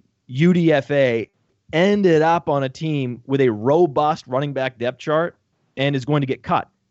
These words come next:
John Kelly could get cut, right? You think about a player that we like, Darren Hall. Darren Hall is now a Bengal,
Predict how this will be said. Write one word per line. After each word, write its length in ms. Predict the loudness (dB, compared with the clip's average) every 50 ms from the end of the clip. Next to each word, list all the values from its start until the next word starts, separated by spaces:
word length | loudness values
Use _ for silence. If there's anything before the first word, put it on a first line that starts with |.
| _ -6
John 280 | -2 0 0 0 0
Kelly 320 | -2 -2 -2 -2 -2 -2 -4
could 160 | -8 -12 -12
get 220 | -12 -14 -14 _
cut, 240 | -12 -12 -12 -12 -14 _ _ _ _ _ _ -10
right? 260 | -6 -4 -4 -4 -6 _ _ _ -6
You 160 | -4 -4 -2
think 200 | 0 -2 0 0
about 240 | 0 0 0 -2 _ _ _ _ _ _ _ -6
a 40 | -2
player 180 | 0 2 2 2
that 80 | 0
we 160 | 0 0 0
like, 400 | 0 0 0 0 -2 -6 -8 -14 _ _ _ _ _ _ -4
Darren 320 | -2 0 2 2 2 0 -2
Hall. 480 | -2 -2 -2 -2 -4 -4 -6 -12 _ _ _ _ _ _ _ -2
Darren 220 | -2 0 0 0
Hall 220 | -2 0 0 -2
is 120 | -2 -4 -4
now 140 | -2 -2 -2
a 40 |
Bengal, 540 | -2 -2 -2 -2 -2 -2 -2 -4 -4 -6 -8